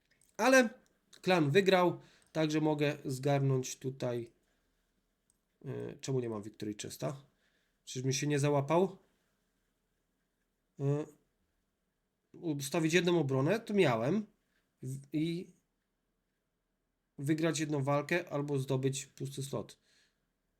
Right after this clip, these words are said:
Okej, może to trzeba zrobić nie jedno z tych, tylko coś, dwie rzeczy.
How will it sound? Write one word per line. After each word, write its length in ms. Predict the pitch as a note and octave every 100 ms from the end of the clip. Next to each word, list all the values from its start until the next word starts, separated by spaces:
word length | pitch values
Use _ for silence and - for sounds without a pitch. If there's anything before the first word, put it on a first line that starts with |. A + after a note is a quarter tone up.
| _ _ _ _
Okej, 220 | - C#3+ B2+
może 240 | C#3 D3
to 120 | C#3+
trzeba 300 | C#3 D3+ C#3+
zrobić 720 | C#3 D3 D3 C#3 - - - - _ _ _ _ _ _ _ _ _ _
nie 220 | D#3 D#3 D#3+
jedno 440 | F3+ E3+ D3+ D3
z 140 | C#3
tych, 420 | - F#3 A3+ - _ _ _ _ _ _ _ _ _ _ _
tylko 260 | D3 C#3+ D3
coś, 220 | D#3 D3
dwie 200 | C#3+ C#3
rzeczy. 420 | C#3 C3+ C4+